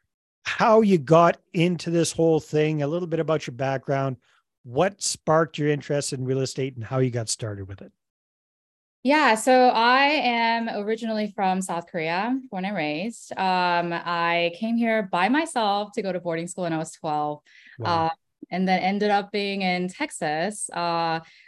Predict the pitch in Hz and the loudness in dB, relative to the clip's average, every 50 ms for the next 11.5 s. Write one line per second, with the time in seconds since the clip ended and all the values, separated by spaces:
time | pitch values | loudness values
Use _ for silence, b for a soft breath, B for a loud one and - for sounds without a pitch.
0 | b b b b - 180 180 180 196 233 226 - 254 220 208 190 190 196 175 160 | b b b b 0 2 2 2 2 0 0 0 0 0 0 0 -2 -4 -4 -4
1 | 156 160 156 160 247 285 294 277 277 277 277 277 277 277 277 - 208 190 185 180 | -2 -4 -2 -2 -2 0 2 2 4 4 6 4 4 2 0 -4 -4 -4 0 0
2 | 185 190 190 185 185 185 185 185 185 180 185 - - 170 165 165 160 160 160 170 | 2 2 2 2 2 2 2 2 2 2 0 0 -2 -4 -4 -6 -6 -6 -8 -8
3 | - - - 226 208 233 208 202 190 185 185 180 180 175 - 165 160 151 156 165 | -8 -8 -8 -6 -4 -2 0 2 2 4 4 4 2 0 -2 -6 -6 -4 -4 -4
4 | 175 - - 175 165 156 151 156 156 156 156 - 160 160 165 160 - 175 160 156 | -6 -6 -6 -6 -4 -4 -4 -4 -4 -4 -4 -4 -6 -8 -8 -8 -8 -8 -8 -8
5 | 156 160 - - - 277 262 262 254 262 254 - _ _ b b b b _ - | -10 -10 -14 -8 -4 0 2 2 2 0 0 -6 _ _ b b b b _ -2
6 | 190 185 185 175 180 170 170 165 165 - 170 160 160 156 160 - - 160 151 151 | -2 -2 -2 -2 0 0 0 0 -2 -4 -6 -4 -4 -6 -6 -8 -8 -6 -6 -6
7 | 160 160 - - - - _ _ - - 185 165 160 156 156 156 156 156 156 165 | -6 -8 -10 -16 -20 -20 _ _ -8 -6 -4 -4 -2 -2 -2 -2 -2 -2 -2 -4
8 | 170 170 170 - 160 151 147 156 139 - 190 202 190 214 202 190 190 185 185 185 | -4 -4 -6 -6 -8 -8 -8 -8 -6 -4 -4 -4 -4 -4 -4 -4 -2 -2 -4 -6
9 | 185 - 175 160 151 143 143 143 143 - - 143 139 139 143 190 233 240 240 233 | -6 -8 -8 -6 -6 -6 -6 -8 -10 -10 -8 -8 -6 -6 -2 -2 0 0 0 0
10 | 233 240 233 - - b b b b b b b - 208 208 208 208 196 196 196 | 0 -2 -4 -6 -12 b b b b b b b -2 0 2 2 2 2 2 2
11 | 190 190 - 165 170 165 160 156 156 151 | 0 0 0 -2 -2 -2 0 0 -2 -4